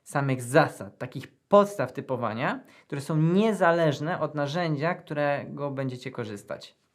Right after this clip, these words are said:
Bo możecie korzystać naprawdę z przeróżnych narzędzi, ale jeżeli nie będziecie się trzymać tych zasad, to prawdopodobnie polegniecie. Gdzieś tam po drodze się wysypiecie, bo, mm, nie ma idealnych, prostych metod. Y, są pewne zachowania i zasady, których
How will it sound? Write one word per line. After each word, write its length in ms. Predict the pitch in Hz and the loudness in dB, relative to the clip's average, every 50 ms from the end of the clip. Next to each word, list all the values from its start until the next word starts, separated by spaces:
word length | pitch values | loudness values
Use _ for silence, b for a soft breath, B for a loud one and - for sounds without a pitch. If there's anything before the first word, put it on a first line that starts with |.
| _ _ _ _ _ _ _ _ _ _ | _ _ _ _ _ _ _ _ _ _
Bo 160 | - 135 131 131 | -4 -2 -2 -2
możecie 540 | 139 139 135 160 156 151 156 143 135 123 | -2 -2 -2 -2 -2 -2 0 0 -2 -2
korzystać 420 | - - 151 147 143 143 - 143 135 | -4 -6 -8 -8 -8 -8 -10 -8 -6
naprawdę 300 | 156 156 185 165 147 135 | -2 2 2 2 2 2
z 40 | - | 0
przeróżnych 420 | - 147 151 180 185 175 160 143 | -4 -4 -2 -2 -2 -4 -4 -4
narzędzi, 380 | 139 131 127 127 127 147 - - | -4 -4 -4 -4 -4 -6 -6 -4
ale 160 | 127 131 139 | -2 -2 0
jeżeli 300 | 143 143 131 143 147 151 | 0 -2 -2 -2 -2 -2
nie 120 | 151 151 135 | -2 -2 -2
będziecie 280 | 147 147 143 143 - | -4 -4 -6 -6 -8
się 100 | - 135 | -10 -10
trzymać 340 | - - - 147 131 123 - | -10 -8 -6 -4 -4 -6 -6
tych 200 | - 175 185 196 | -8 -8 -6 -2
zasad, 500 | 156 156 143 127 - - - - - _ _ b b b b b b b b b b b b b | 2 2 2 2 0 -6 -10 -12 -14 _ _ b b b b b b b b b b b b b
to 120 | b 165 160 | b -2 -2
prawdopodobnie 760 | 160 240 247 247 220 202 202 202 190 170 165 165 165 160 151 | 2 4 4 4 4 2 0 0 0 0 0 0 0 -2 -4
polegniecie. 600 | - 147 139 131 117 110 98 98 - - 104 101 | -2 -2 -2 -2 -2 -4 -6 -8 -8 -10 -10 -10
Gdzieś 400 | 110 113 120 143 170 175 175 - | -10 -8 -6 -4 -4 -4 -4 -2
tam 180 | - 156 147 147 | -2 -2 -2 -2
po 100 | 139 123 | -2 -2
drodze 460 | 131 139 151 147 135 131 139 135 131 | 2 2 2 2 2 0 -2 -2 -2
się 140 | - 135 127 | -4 -6 -6
wysypiecie, 800 | 131 156 156 - 147 - - 147 147 147 - - 147 143 143 139 127 | -6 -6 -6 -8 -8 -4 -4 -4 -4 -4 -4 -2 -2 0 -2 -2 -4
bo, 420 | 123 127 131 131 131 131 131 131 B B B B B B B B B | -4 0 2 2 2 2 0 -2 B B B B B B B B B
mm, 680 | - 135 135 131 131 131 131 131 127 131 131 127 - - _ _ - - | -8 -4 -2 -2 -2 0 0 -2 -2 -2 -4 -6 -10 -14 _ _ -10 -6
nie 180 | 151 156 160 | -2 -2 0
ma 160 | 165 160 151 | 0 0 0
idealnych, 640 | - - 156 135 143 143 143 147 151 147 147 143 - | 0 -2 -2 0 2 4 4 4 2 0 -2 -4 -4
prostych 420 | - 147 143 143 - - 143 - 143 | -2 0 0 0 -2 -4 -10 -8 -6
metod. 560 | 139 139 143 190 196 233 233 - - - _ _ _ _ _ _ _ - | -8 -4 -2 -2 -2 -2 -2 -6 -14 -20 _ _ _ _ _ _ _ -12
Y, 200 | - 143 143 143 | -8 -8 -8 -8
są 300 | 139 - - 156 147 151 | -8 -4 -2 -2 -2 0
pewne 300 | 151 151 143 143 147 143 | 0 -2 -2 -2 -2 -4
zachowania 640 | 131 139 135 - 147 131 147 151 151 151 139 135 135 - | -4 -4 -6 -6 -4 -4 -2 -2 -2 -2 -2 -4 -4 -6
i 100 | 135 120 | -8 -8
zasady, 480 | 120 127 127 - 156 135 135 156 165 | -8 -8 -4 0 0 0 0 -2 -6
których 520 | 160 - - 139 127 139 139 135 - - | -10 -10 -10 -8 -8 -8 -8 -8 -10 -16